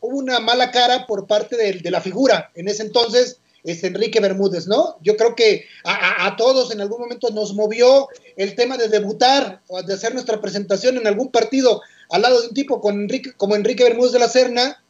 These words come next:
y a todos nos movió el hecho de que jamás hubo un dejo de superioridad o algún mal comentario o alguna situación despectiva, al contrario, lo que encontramos fue un tipo que nos abrazó como si fuéramos amigos de, de hace muchos años.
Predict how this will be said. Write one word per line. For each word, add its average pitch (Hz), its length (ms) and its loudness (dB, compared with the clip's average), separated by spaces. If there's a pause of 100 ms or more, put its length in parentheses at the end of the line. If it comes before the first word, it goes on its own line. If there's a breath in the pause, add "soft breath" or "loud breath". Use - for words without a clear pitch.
(240)
y 190 100 0
a 226 100 2
todos 294 200 4
nos 285 160 -2
movió 254 220 -4
el 285 80 -2
hecho 294 180 -2
de 247 140 0
que 240 120 2
jamás 247 520 0
hubo 277 280 0
un 269 160 -2
dejo 269 360 0
de 214 120 4
superioridad 202 880 -2 (440)
o 202 480 2
algún 214 320 -6
mal 240 160 -4
comentario 226 720 2
o 240 240 2
alguna 208 280 -8
situación 220 440 -8
despectiva, 220 640 0
al 254 80 0
contrario, 311 560 2 (320)
lo 147 200 2
que 151 80 -2
encontramos 240 800 4
fue 285 100 2
un 254 100 0
tipo 302 320 2
que 233 80 2
nos 214 200 2 (160)
abrazó 220 760 -2 (280)
como 220 200 0
si 208 100 0
fuéramos 254 320 0
amigos 262 380 4
de, 208 180 4
de 185 340 -8
hace 214 140 0
muchos 220 300 2
años. 220 280 2